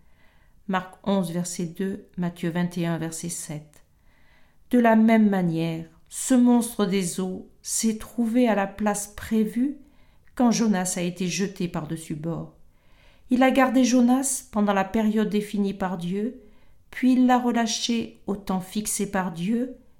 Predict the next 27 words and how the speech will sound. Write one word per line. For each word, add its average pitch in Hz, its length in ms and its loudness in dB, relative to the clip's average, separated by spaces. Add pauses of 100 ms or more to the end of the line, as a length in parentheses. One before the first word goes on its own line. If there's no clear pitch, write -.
(160)
et 185 140 0
à 160 80 -2
l'endroit 190 640 -4
où 175 100 -4
Dieu 160 240 -4
le 165 80 -4
voulait. 156 460 -8 (920)
Quel 247 240 2
malheur 208 720 2
que - 120 -2
l'homme 208 420 2
la 185 160 -2
plus - 240 -6
douée 269 460 4
de 226 100 0
toutes 214 360 -6
les 190 140 -4
créatures 226 540 -2
terrestres 208 640 -4 (340)
soit - 300 -2
le 180 120 0
plus 190 140 -6
grand 175 260 -2
rebelle 185 460 -2
de 175 100 -6
cette 175 300 -8
planète. - 760 -10